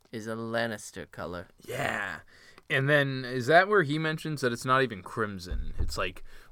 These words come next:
Speaker 2: mud and red and blood.
Speaker 1: "That ain't crimson or Tully red. It's blood, child. Smeared across the sky." And Catelyn asks him, "Our blood or theirs?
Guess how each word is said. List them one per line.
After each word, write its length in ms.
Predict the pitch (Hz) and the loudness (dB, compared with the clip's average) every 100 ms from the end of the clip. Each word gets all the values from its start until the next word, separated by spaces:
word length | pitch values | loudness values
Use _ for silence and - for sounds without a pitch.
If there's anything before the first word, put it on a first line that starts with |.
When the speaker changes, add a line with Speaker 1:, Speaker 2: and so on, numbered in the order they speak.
| - | -8
Speaker 2:
mud 600 | 110 117 120 107 95 87 | 0 6 8 8 4 -2
and 320 | 85 87 95 | -8 -12 2
red 360 | 104 98 87 | 2 4 0
and 220 | 82 78 - | -6 -14 -12
blood. 720 | 95 87 82 73 73 - - - | -8 -4 -4 -6 -10 -12 -14 6
Speaker 1:
"That 200 | 131 147 | 8 10
ain't 240 | 139 120 | 8 4
crimson 640 | - 151 139 123 120 113 120 - 113 | -2 0 0 0 -2 -2 -6 -14 -4
or 220 | 117 156 | 2 2
Tully 440 | - 170 156 117 | 2 2 4 2
red. 400 | 98 90 85 95 - - - - - | -2 -2 -4 -6 -14 -12 -10 -8 -6
It's 200 | 120 - | -6 -6
blood, 400 | - 120 123 95 | 0 2 2 -2
child. 460 | - 78 76 78 - _ _ _ _ _ - | -6 -6 -4 -8 -14 _ _ _ _ _ -18
Smeared 760 | - - 113 110 104 95 80 | -16 -8 -6 -4 -4 -4 -6
across 440 | 82 - 82 - - | -10 -6 -6 -6 -12
the 100 | 71 | -10
sky." 720 | - - 73 67 58 50 - _ _ _ _ - | -10 -6 -6 -6 -8 -10 -16 _ _ _ _ -16
And 160 | 85 | -10
Catelyn 300 | - 82 76 | -6 -6 -6
asks 400 | 82 85 - - | -8 -10 -12 -12
him, 260 | 90 78 - _ _ - | -12 -12 -16 _ _ -10
"Our 280 | 92 98 104 | -6 -4 -4
blood 400 | 117 127 143 156 - - - - | -2 0 0 -4 -14 -16 -18 -18
or 200 | - 76 | -14 -12
theirs? 580 | 76 92 95 76 - - | -8 -6 -6 -8 -14 -20